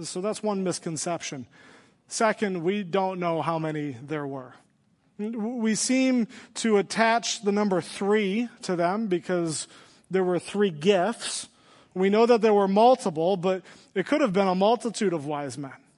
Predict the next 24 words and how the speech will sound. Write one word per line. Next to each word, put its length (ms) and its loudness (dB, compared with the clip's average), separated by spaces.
And 320 2
given 260 4
the 80 2
fact 360 4
that 140 0
they 100 2
were 200 2
coming 340 -2
some, 200 -6
from 160 -4
so 180 -2
far 280 0
away, 320 2
there 260 2
is 120 -2
a 40 -4
very 180 2
good 160 0
chance 480 0
that 120 4
they 120 6
were 160 4
actually 580 2
traveling 760 0